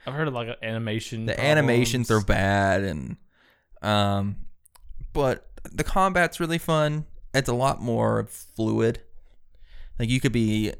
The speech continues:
Speaker 2: running right up on someone with a shotgun and then realize you're outmatched and just boost backwards
Speaker 1: Hmm.
Speaker 2: and run. You just run from the fight completely.
Speaker 1: Gotta
Speaker 2: Whereas in,
Speaker 1: go.
Speaker 2: like, the other Mass Effect games, once you, when you got in a fight, it's like,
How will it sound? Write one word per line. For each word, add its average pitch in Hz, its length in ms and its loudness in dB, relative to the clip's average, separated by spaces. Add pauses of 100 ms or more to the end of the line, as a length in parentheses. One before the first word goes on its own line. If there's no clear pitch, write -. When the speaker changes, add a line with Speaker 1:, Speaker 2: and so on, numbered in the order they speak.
(160)
Speaker 2:
running 110 560 4
right 104 320 4
up 107 120 2
on 104 120 0
someone 110 260 2
with 101 120 -4
a - 40 -4
shotgun 90 640 -2 (340)
and 113 160 -2
then 104 120 4
realize 107 440 2
you're 95 200 -2
outmatched 98 560 -6
and 120 100 -2
just 107 140 -6 (160)
boost 117 340 2
backwards 101 640 -6 (240)
Speaker 1:
Hmm. 196 240 0 (520)
Speaker 2:
and 104 240 0
run. 101 380 2 (500)
You 135 100 4
just 107 140 4
run 110 280 6
from 113 100 2
the 104 80 0
fight 92 220 2
completely. 98 440 -4 (200)
Speaker 1:
Gotta - 140 2
Speaker 2:
Whereas 117 160 8
in, 127 40 6
Speaker 1:
go. 120 40 4
Speaker 2:
like, 110 100 4
the 110 100 6
other 233 180 4
Mass 123 200 4
Effect 113 160 4
games, 107 260 0
once 120 220 0
you, - 60 -6
when 143 120 0
you 131 80 2
got 117 140 4
in 82 60 0
a - 20 -2
fight, 185 360 0
it's 117 140 -2
like, 110 240 -2